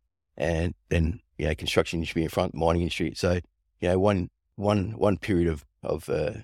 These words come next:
the mining industry would be in front. Now, the mining industry, going back from the mid-nineties when I first entered into, uh, that, uh, sector as an operations, uh, uh, worker, before I got into safety, was pretty well,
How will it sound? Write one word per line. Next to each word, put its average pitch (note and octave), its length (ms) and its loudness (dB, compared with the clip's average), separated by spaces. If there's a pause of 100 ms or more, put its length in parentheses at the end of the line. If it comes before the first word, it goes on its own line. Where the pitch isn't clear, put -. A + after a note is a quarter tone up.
(560)
the F2+ 140 0
mining F2 280 6
industry E2+ 260 -2
would D2+ 120 -6
be D#2 100 0
in D2 40 -2
front. - 300 -4
Now, E2+ 200 0
the E2+ 80 -2
mining F#2+ 260 0
industry, D#2 420 -6
going E2+ 220 0
back D#2+ 180 -4
from D#2+ 160 -8
the D2+ 60 0
mid-nineties D#2+ 560 0
when - 100 -6
I D#2 60 -6
first D#2 420 -2
entered D#2 240 -4
into, D#2 280 -2 (580)
uh, E2+ 420 0
that, - 160 -2 (220)
uh, D2 140 4
sector E2 560 -2 (200)
as D2 180 -2
an E2 80 -8
operations, D2 720 -2
uh, D#2+ 340 -4 (440)
uh, - 300 -12
worker, F2+ 420 4 (540)
before E2 280 2
I E2 40 4
got D#2 140 2
into D2+ 120 -4
safety, D#2+ 400 0
was D#2+ 240 -2 (200)
pretty G#2 280 2
well, E2+ 280 2